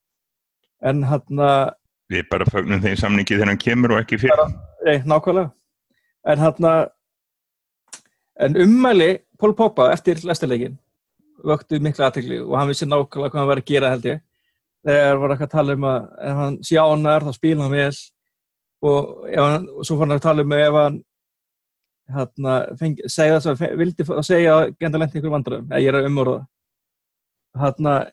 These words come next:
Speaker 1: er, ég, ég ætla bara að byrja á, bara þegar Björn, ég og þú, hérna, ert með skoðanir. Hérna, það sem, hérna, spurningin mín er sú, er, hérna,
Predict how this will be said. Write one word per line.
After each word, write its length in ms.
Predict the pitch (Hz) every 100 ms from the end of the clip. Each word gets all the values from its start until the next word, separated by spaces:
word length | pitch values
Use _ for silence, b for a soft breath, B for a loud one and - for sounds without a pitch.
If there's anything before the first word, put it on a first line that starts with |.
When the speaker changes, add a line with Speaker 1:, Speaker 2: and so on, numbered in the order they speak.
| _ _
Speaker 1:
er, 320 | 185 160 175 175 160
ég, 220 | 156 165 170
ég 120 | 151
ætla 160 | 151 143
bara 160 | 160 143
að 80 | - 160
byrja 260 | 160 175
á, 120 | 165 160 143 - _ _ _ -
bara 160 | 139
þegar 200 | 156 143 -
Björn, 240 | 143 147 151
ég 80 | 135
og 80 |
þú, 80 | 160 151 143 -
hérna, 380 | 139 139 - 143
ert 120 | 127 139
með 120 | 143 -
skoðanir. 420 | - 147 143 156 _ _ _ _ _ _
Hérna, 340 | 143 - 143 135 117 - _ _ _ _ _ _ _ _
það 120 | 156 151
sem, 140 | 156 156 151
hérna, 280 | 143 151 143 143
spurningin 380 | 175 165 160 151
mín 120 | 151 147
er 80 | 143
sú, 120 | 143 123
er, 280 | - 147 160 135 156
hérna, 400 | 147 151 156